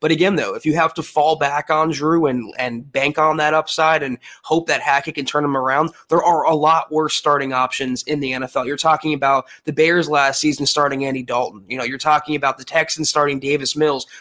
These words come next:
who turned out to be not so bad, but he still wasn't that highest rated quarterback either. So, uh, Drew is a nice plan D to have, but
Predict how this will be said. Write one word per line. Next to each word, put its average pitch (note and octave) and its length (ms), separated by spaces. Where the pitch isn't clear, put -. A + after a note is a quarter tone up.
who A#3 100
turned A#3+ 240
out G3+ 160
to - 80
be G3 60
not F3 300
so E3 160
bad, E3 340
but C#3+ 220
he F#3+ 200
still F3+ 320
wasn't E3 380
that C#3 200
highest D3 540
rated C#3+ 320
quarterback A#2+ 560
either. C#3 380
So, A#1+ 320
uh, G2+ 200
Drew F3+ 400
is D#3 160
a C#3 80
nice C#3+ 360
plan C#3+ 400
D C#3+ 200
to C3 100
have, C3+ 340
but B2+ 320